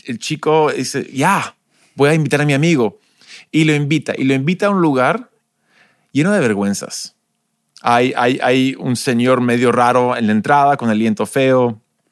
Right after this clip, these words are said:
que abraza raramente a todos los adolescentes. <laughs> Ah, y, y después entras al, al auditorio y, y hay, ah,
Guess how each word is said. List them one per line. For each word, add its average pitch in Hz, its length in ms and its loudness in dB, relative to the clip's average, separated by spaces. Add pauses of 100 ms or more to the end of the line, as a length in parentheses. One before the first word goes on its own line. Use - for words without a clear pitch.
(400)
que 117 120 0
abraza 120 460 0
raramente 120 520 0
a - 40 -18
todos 127 140 2
los 117 140 0
adolescentes. 110 680 -4
<laughs> - 60 -2 (800)
Ah, 123 460 0
y, 120 460 -2 (280)
y 135 140 2
después 143 560 0
entras 147 400 0
al, 139 220 0
al 131 160 2
auditorio 139 720 2
y, 113 240 0 (460)
y 127 180 2
hay, 127 500 2
ah, 117 300 -2